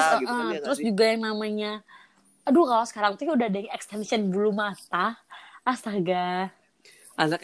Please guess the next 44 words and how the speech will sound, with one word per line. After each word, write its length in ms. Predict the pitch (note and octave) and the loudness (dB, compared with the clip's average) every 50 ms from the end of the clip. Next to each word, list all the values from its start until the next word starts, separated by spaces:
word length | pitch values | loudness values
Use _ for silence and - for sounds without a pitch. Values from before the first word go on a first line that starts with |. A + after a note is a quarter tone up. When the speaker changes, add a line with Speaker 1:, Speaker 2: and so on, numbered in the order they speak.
| F3 | 2
Speaker 2:
Iya. 0 | |
Speaker 1:
S 80 | - G#4+ | 4 6
M 160 | C5+ C5 A#4 F#4+ B3 | 6 8 8 8 8
A 60 | - - - | 8 8 8
demi 200 | D3+ D3 D3 D#3+ - | 6 6 4 2 2
apa? 320 | C3 A#2+ - - C#3 D3+ | 2 -2 -2 -2 -2 2
Iya, 320 | F#3+ D3+ A#2+ A#2 A#2 C3+ D#3+ | 2 4 4 4 4 2 2
Speaker 2:
Iya, 0 | |
Speaker 1:
masa 240 | F3 D#3+ - - | 2 2 4 4
Speaker 2:
iya. 80 | - F4+ | 4 6
Speaker 1:
sih? 140 | - F4+ G#4 - - F#4 A4 - _ _ _ _ _ _ _ - | 8 8 8 8 6 4 4 -2 _ _ _ _ _ _ _ -20
Speaker 2:
Mm-mm. 240 | C4+ A#3 G#3 A#3+ C#4+ | -20 -18 -12 -6 -2
Speaker 1:
Wow. 560 | - C3 D#3+ F#3 G3 F3+ D3+ C3+ C3 B2+ - _ _ _ _ _ _ | 0 0 2 2 0 0 0 0 -2 -4 -10 _ _ _ _ _ _
Ya 160 | - D3+ E3 F3 F#3 | -2 0 0 0 0
emang, 240 | F#3 E3+ F3 F3+ F3 - _ _ _ _ _ | -4 -6 -8 -10 -12 -12 _ _ _ _ _
sebenarnya 480 | - - G3 F3+ E3+ D#3+ D#3+ D#3+ F#3 A3 | -2 0 2 4 4 2 2 0 0 -2
sih 140 | - - A#3 | -2 -4 -6
emang 400 | G#3 G3 F#3+ G3 F#3+ F#3+ F#3 E3 | -4 -4 -4 -4 -2 -2 -2 0
zamannya 460 | C#3+ B2+ C#3+ D3+ C#3+ C3+ A#2+ B2+ E3+ F#3 | 0 0 -2 -2 -4 -6 -6 -6 -8 -8
sekarang 320 | - - D#3+ D#3+ F3 E3 | -8 -6 -6 -4 -4 -4
mungkin 240 | D3+ C#3+ F#3 F3+ C#3+ | -4 -2 -2 -2 -2
extension 480 | C#3+ - - - B2 A#2 - B2+ A#2+ A#2+ A#2 | -4 -4 -2 -2 -2 -2 -2 -6 -4 -2 -2
bulu 160 | A#2 A#2 A#2 | 0 0 0
mata 560 | A2+ A#2+ A#2 A2+ - _ - B2+ B2 B2 A#2+ A#2+ | -2 -2 -4 -4 -4 _ 2 4 6 6 4 2
atau 80 | - | -2
sulam 320 | A#2+ - - B2 A#2+ A#2+ A#2+ | -8 -6 -4 -2 -2 -2 -2
alis 240 | A#2+ A#2 A2+ - | -4 -8 -8 -4
segala 160 | C3 B2 A#2 A#2 | -2 -2 -2 -2
macam, 240 | A2+ A#2 - E3 | -4 -6 -6 -6
tapi 240 | E3+ F3+ F3+ A#3 A3+ - _ _ _ _ _ _ _ _ _ _ _ _ _ _ _ _ _ _ _ _ _ - | -6 -6 -6 -6 -8 -8 _ _ _ _ _ _ _ _ _ _ _ _ _ _ _ _ _ _ _ _ _ -8
jangan 320 | D3+ C3+ D3 E3 G3 A3 | -4 -4 -2 -2 -2 -2
membuat 400 | A#3 G#3+ F#3+ E3 D#3+ E3+ E3+ _ | -2 -2 0 0 0 -2 -2 _
diri 320 | - D3 D3 D3+ D#3 D#3 | -4 0 0 2 0 0
kalian 240 | - A#3 - G#3+ - | 0 0 2 2 2
Speaker 2:
Bener, 160 | - - D3+ | 2 2 2
Speaker 1:
lebih 320 | D3 - - - C#3 - - | 2 2 2 -2 -2 -2 0
tua 560 | - E3+ D3+ C3 A#2+ A#2 - C3 C3 C3+ B2+ | 2 4 4 4 4 2 2 2 4 2 2
Speaker 2:
bener. 0 | |
Speaker 1:
banget 440 | B2 A#2+ A2+ A2 G#2+ G#2+ A2+ F3 - - | 2 2 0 0 -2 -2 -2 -2 -2 0
nggak 80 | G3+ | 2
Speaker 2:
Soalnya 240 | E3+ C#3+ A#2+ E4 E4+ | 4 4 4 4 2
itu 160 | D#4+ - F4 | 0 2 2
Speaker 1:
sih? 80 | - C3 | 2 2
Speaker 2:
kan 160 | - D4+ E4 | 2 2 2